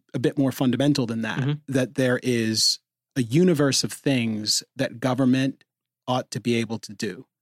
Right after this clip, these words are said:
Speaker 1: And everything else, they should stay the hell out of it.
Speaker 2: Mm-hmm, mm-hmm.
Speaker 1: Because there's always
Speaker 2: Hmm.
Speaker 1: the possibility that it could turn tyrannical in some way,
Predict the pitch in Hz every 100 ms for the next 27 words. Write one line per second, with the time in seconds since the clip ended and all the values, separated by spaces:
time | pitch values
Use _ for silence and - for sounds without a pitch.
0 | _ _ _ - - - 165 175 156 147
1 | 131 123 - 117 127 - - - 131 120
2 | 113 120 107 98 - - - 127 135 120
3 | 123 127 - - 208 147 120 113 - -
4 | - _ 151 143 - _ - 247 240 143
5 | 113 - - - 127 113 104 101 139 143
6 | 127 - 123 135 120 107 98 - _ 135
7 | 127 120 135 113 - 143 135 127 120 120
8 | - 147 135 131 123 - 120 110 107 113
9 | - 113 117 131 113 123 127 104